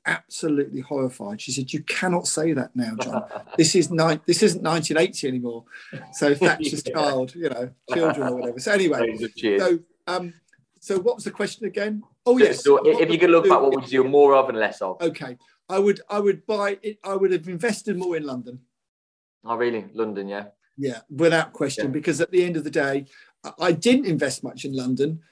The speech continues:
Speaker 1: because I, because the money wouldn't have gone very far I ha-, I had.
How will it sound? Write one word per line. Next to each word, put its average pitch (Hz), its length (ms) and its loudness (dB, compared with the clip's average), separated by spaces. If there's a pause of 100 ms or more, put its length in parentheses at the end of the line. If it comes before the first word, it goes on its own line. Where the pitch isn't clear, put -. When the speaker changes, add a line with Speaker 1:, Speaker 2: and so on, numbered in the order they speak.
(140)
Speaker 1:
because 160 280 2
I, 160 140 6 (120)
because 156 280 -2
the 160 100 0
money 165 240 -2
wouldn't 160 220 -4
have 135 60 -14
gone 147 220 -2
very 143 180 -4
far 123 400 -8
I 123 60 -8
ha-, 135 180 -6
I 139 80 -4
had. 135 400 -6